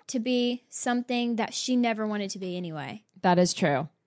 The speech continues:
Speaker 2: I accept her for who she is. You know that.
Speaker 1: Yes.
Speaker 2: I'm ride or die Britney
Speaker 1: Mm-hmm.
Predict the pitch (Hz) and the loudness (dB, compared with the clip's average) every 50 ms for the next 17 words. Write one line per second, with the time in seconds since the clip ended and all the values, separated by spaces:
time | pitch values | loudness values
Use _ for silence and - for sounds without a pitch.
0 | _ _ _ _ _ _ _ _ _ _ _ _ 226 240 247 254 269 - - - | _ _ _ _ _ _ _ _ _ _ _ _ 2 4 6 6 4 4 2 0
1 | - 254 214 196 - - 202 175 160 156 - _ 202 202 196 196 185 180 - - | 2 0 0 2 2 2 4 4 2 0 -2 _ 2 4 6 6 4 4 2 2
2 | 185 165 160 160 156 - - - 180 180 180 170 156 151 151 147 135 - - - | 4 4 4 2 2 -2 -2 0 2 4 4 4 2 2 0 0 -2 -2 0 2
3 | - 165 160 165 156 156 165 175 175 170 170 165 156 170 165 160 165 156 165 156 | 2 4 4 2 0 2 2 2 4 4 4 2 2 2 2 2 2 0 0 0
4 | 170 165 160 156 - - _ - 277 285 277 277 294 | 2 0 0 -2 -4 -8 _ -10 -8 -8 -6 -6 -8